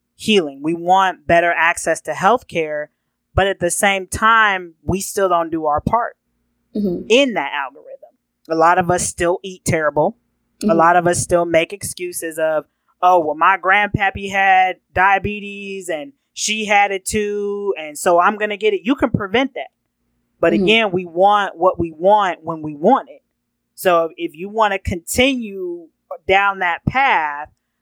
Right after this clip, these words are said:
Speaker 1: of you want better health, but you still eat like a trash can, I don't know what to tell you.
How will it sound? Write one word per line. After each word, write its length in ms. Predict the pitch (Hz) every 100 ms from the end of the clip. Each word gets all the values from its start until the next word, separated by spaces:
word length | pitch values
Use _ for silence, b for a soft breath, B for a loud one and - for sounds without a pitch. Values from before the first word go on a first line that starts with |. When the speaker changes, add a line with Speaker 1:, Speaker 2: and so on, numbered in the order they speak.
| _
Speaker 1:
of 240 | 180 175 160
you 140 | 190
want 340 | 196 208 196
better 260 | 160 190 160
health, 280 | 175 220 214
but 200 | 160 -
you 80 | 175
still 380 | - 196 190 -
eat 280 | 220 214 _ _ _
like 120 | 170
a 40 | 165
trash 340 | 247 269 240
can, 420 | - 175 165 160 _ _ _ _ _
I 60 | 214
don't 80 | 262
know 60 |
what 100 | 247
to 80 | 233
tell 220 | 302 359
you. 140 | 285